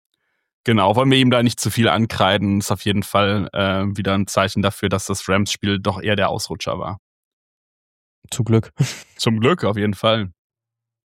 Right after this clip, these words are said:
Speaker 1: Ja, dann lass uns, äh, mal zum Laufspiel weiter gucken. Ähm, aus meiner Perspektive so ein bisschen weiterhin das Problemkind.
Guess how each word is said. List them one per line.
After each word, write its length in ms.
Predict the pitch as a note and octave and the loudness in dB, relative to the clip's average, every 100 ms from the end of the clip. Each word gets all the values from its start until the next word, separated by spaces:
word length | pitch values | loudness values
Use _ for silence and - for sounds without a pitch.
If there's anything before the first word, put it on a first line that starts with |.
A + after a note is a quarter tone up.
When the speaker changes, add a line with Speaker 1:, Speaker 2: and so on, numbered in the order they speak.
| _ _ _ _ _ _ _ _ _ | _ _ _ _ _ _ _ _ _
Speaker 1:
Ja, 60 | A2+ | 0
dann 100 | A2+ | 2
lass 160 | C3 - | 2 0
uns, 220 | A#2+ - | -2 2
äh, 180 | B2 A#2+ | 2 4
mal 220 | A#2 A#2+ | 4 2
zum 300 | - A2+ A2 | 0 0 4
Laufspiel 420 | A2 A#2 - C#3 | 4 2 -2 0
weiter 220 | B2 C3 | 2 0
gucken. 680 | B2+ C#3+ - C#3+ D3 D3 D3 - | -2 -6 -4 -2 0 0 0 0
Ähm, 920 | A2 A2 A2+ A2 A2+ A2+ A2 A2 - - - | 2 4 2 0 0 0 -2 -4 -8 -16 -10
aus 180 | A#2 | -2
meiner 180 | B2 C3 | 0 0
Perspektive 460 | B2+ A#2 A#2+ B2 A2 | 0 -2 -2 -4 -2
so 80 | A#2 | -2
ein 80 | |
bisschen 220 | G#2+ - A#2 | -2 0 0
weiterhin 200 | B2+ A#2+ | 2 2
das 140 | A2 | 0
Problemkind. 880 | - F#2+ G2 A2 B2 C#3+ C#3+ D3 | -6 -4 0 0 0 0 0 -2